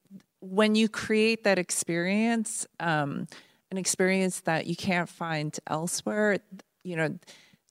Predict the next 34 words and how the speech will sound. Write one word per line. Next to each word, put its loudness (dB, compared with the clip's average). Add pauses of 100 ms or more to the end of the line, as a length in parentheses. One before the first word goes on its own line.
(140)
work 6
is 0
going 0
to -4
get 2
you -4
to -6
the -2
office, -4
right? -2
But 0
it's, -4
it's -4 (180)
creating 2
that -2
design 0
and -4
that -2
experience -2
that's -4
going -6
to -12
get -8
people -6
to, -4 (100)
to -8
come, 0
and -4 (100)
it's -16
gonna -6
get -6
people -12
to -14
stay. -6